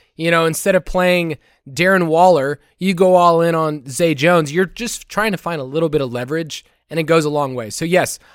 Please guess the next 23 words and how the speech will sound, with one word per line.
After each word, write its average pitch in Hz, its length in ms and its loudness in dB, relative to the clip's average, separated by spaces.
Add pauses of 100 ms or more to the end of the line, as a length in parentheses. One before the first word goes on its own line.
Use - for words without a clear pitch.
I'm 202 200 -2
with 196 220 0
you. 190 260 -2 (340)
G 143 260 -2
P 214 140 2
P 202 220 2
life 185 540 2
is 151 340 -8
what 160 200 -2
we 151 360 -6 (420)
talk 220 240 0
about 240 160 2
the 214 60 -4
most. 190 280 2
That's 165 160 -6
what 175 200 0
we'll 170 140 -2
kind 185 200 -4
of 131 180 -8
gear 226 300 -2
this 180 160 -2
show 214 280 2
towards. 139 480 -6